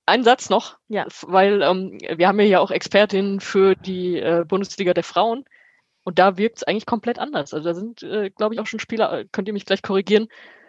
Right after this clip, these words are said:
Speaker 1: Spiele auch direkt dann abgesagt worden, wenn's da einen Corona-Fall in der Mannschaft gab. Und das ist für außen so schwer nachzuvollziehen, dass, äh, ja, wie gesagt, macht's, glaub ich, noch ein bisschen schwerer diese Saison.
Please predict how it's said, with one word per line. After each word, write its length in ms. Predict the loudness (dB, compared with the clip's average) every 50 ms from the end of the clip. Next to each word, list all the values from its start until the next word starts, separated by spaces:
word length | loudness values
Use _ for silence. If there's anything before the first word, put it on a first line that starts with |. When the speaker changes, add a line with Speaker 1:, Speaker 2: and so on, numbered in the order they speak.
| _ _ _
Speaker 1:
Spiele 400 | -12 -6 -2 0 2 4 6 4
auch 120 | 4 4 2
direkt 360 | 0 -2 -2 -2 -2 _ 0
dann 100 | 0 2
abgesagt 500 | 0 -2 -2 -2 0 2 2 2 2 0
worden, 460 | -2 -2 0 -2 -2 -8 -12 -16 -18 _
wenn's 340 | -20 -12 -8 -8 -8 -4 0
da 140 | 2 2 2
einen 340 | 2 0 -4 -6 -10 -12 -16 _
Corona-Fall 540 | -12 -8 -6 -4 -4 -4 -4 -4 -4 -4 -4
in 60 | -4
der 80 | -6 -6
Mannschaft 380 | -6 -8 -8 -8 -10 -8 _
gab. 240 | -6 -6 -6 -6 -8
Und 140 | -8 -8 -6
das 140 | -6 -6 -6
ist 200 | -8 -10 -10 -8
für 160 | -4 -2 0
außen 300 | 0 0 0 -2 -2 -2
so 100 | -2 -2
schwer 240 | 0 0 0 2 2
nachzuvollziehen, 880 | 2 0 0 -2 -4 -2 -2 -2 -2 -2 -4 -4 -4 -4 -4 -8 -10 -12 _
dass, 380 | -10 -10 -10 -10 -14 -16 -12
äh, 280 | -10 -8 -8 -8 -8 -10 -14 _ _ _ _ _ _ _ _ _ -6
ja, 180 | -4 -4 -4 -4 -8
wie 80 | -8
gesagt, 420 | -6 -2 0 0 -2 -2 -6 -6 -6
macht's, 220 | -6 -6 -6 -2
glaub 160 | 0 0 0 0
ich, 80 | -2
noch 120 | -4 -4 -4
ein 80 | -4
bisschen 200 | -6 -8 -8 -10
schwerer 300 | -8 -6 -6 -4 -4 -4
diese 220 | -6 -6 -10 -14 -14
Saison. 260 | -12 -12 -12 -12